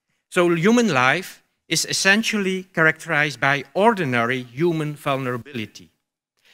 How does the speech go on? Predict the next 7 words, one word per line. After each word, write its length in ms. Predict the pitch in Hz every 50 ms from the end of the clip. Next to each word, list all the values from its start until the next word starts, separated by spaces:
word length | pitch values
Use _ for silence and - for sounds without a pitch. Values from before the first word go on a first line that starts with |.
| _ _ _ -
But 160 | 170 175 147
dementia 680 | 202 190 185 196 220 254 254 240 - 165 139 139 170 - _
produces 760 | - 190 190 170 - 185 208 226 226 - - 202 185 - - _ _ -
more 560 | 135 139 151 165 185 208 233 240 226 185 - - 127
than 300 | 147 143 139 127 123 - -
ordinary 720 | 143 139 131 123 120 117 117 113 107 107 104 101 95 -
vulnerability. 920 | _ - - 120 110 104 104 98 92 98 92 90 98 92 90 87 _ _ _